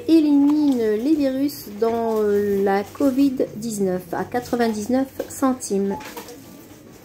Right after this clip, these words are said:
Et juste à côté, euh, la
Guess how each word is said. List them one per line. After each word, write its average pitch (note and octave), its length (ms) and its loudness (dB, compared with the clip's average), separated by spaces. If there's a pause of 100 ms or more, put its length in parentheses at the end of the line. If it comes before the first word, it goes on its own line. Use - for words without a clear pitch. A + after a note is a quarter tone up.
(960)
Et C#4 380 4
juste D4 260 -2
à C4+ 100 2
côté, B3 720 -2
euh, G#3+ 300 2
la A3 220 0